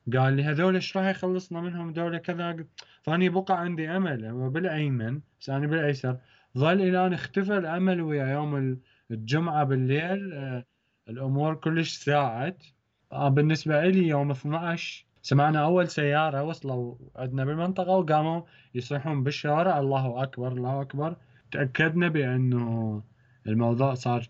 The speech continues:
جدا جاد يعني، وأكو، أكو شي مو طبيعي. بال-، متصعدين بس تحت ش-، تشوفين طيارة هليكوبتر بدها تقصف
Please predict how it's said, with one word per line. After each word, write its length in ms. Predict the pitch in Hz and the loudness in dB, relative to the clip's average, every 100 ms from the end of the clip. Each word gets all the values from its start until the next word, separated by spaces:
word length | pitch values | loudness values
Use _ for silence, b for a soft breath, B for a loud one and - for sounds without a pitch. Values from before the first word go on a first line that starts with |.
| - | -2
جدا 460 | 123 123 127 113 104 | 0 2 2 2 0
جاد 360 | 120 127 113 101 | 0 2 0 -4
يعني، 420 | 98 92 104 123 | -10 -10 -8 -6
وأكو، 800 | 117 117 117 113 110 104 101 95 95 - - | -4 -6 -6 -4 -2 -2 -4 -6 -8 -8 -8
أكو 80 | |
شي 120 | - 135 | 2 4
مو 140 | 131 | 4
طبيعي. 500 | 131 117 107 87 87 | 4 0 0 -2 -4
بال-، 300 | 107 139 135 | 0 0 0
متصعدين 680 | 127 127 143 143 151 170 165 | -2 0 -2 0 2 2 0
بس 180 | 165 - | -2 -4
تحت 420 | 160 151 135 151 | -4 -4 -4 -4
ش-، 160 | 127 143 | -4 -6
تشوفين 580 | 131 139 131 143 139 135 B B B | -2 -2 0 0 0 -4 B B B
طيارة 360 | 135 139 151 156 | 2 4 4 2
هليكوبتر 880 | 147 143 135 160 160 - 151 147 151 _ _ _ _ | -2 -4 -2 -4 -4 -4 -4 -4 -8 _ _ _ _
بدها 140 | 117 117 | -10 -6
تقصف 720 | 160 - - - 139 131 | -8 -10 -10 -4 -4 -4